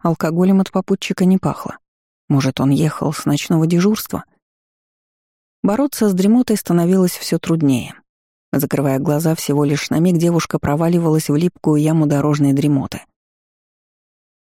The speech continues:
Она видела быстрые юркие образы, что живут в голове на границе сна и яви.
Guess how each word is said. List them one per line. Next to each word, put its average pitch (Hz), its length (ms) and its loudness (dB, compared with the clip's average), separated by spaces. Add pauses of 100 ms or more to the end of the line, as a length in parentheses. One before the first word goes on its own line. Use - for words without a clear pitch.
(220)
Она 175 220 2
видела 208 340 4
быстрые 170 500 0
юркие 170 400 0
образы, 156 480 0
что - 220 -4
живут 147 320 0
в 143 80 0
голове 151 380 2
на 147 100 2
границе 143 600 0
сна 147 320 0
и 139 60 2
яви. 143 460 0